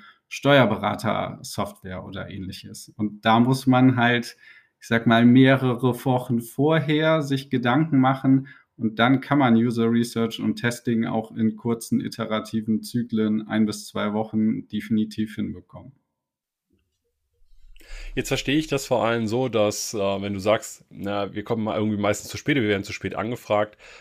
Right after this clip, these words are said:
Speaker 2: dass so diese Grundlagenforschung, die man so ein bisschen machen muss, ne, Zielgruppe, Nutzungskontext et cetera, dass der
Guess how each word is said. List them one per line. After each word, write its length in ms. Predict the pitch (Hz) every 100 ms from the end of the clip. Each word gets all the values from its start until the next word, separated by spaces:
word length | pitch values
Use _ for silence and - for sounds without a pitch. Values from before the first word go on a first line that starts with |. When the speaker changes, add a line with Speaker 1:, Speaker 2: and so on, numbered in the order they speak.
| -
Speaker 2:
dass 140 | 104
so 80 | 104
diese 180 | 95 98
Grundlagenforschung, 1200 | 107 113 113 101 98 98 98 - 104 104 110 95
die 60 |
man 140 | 95 90
so 80 | 92
ein 20 |
bisschen 220 | 95 95
machen 220 | 107 110
muss, 360 | 98 101 98 101
ne, 300 | 117 131 -
Zielgruppe, 500 | - 110 104 104 101 101
Nutzungskontext 720 | 101 101 - 101 98 95 101
et 80 | -
cetera, 420 | 113 107 104 98 - - -
dass 200 | - 92
der 380 | - 101 104 104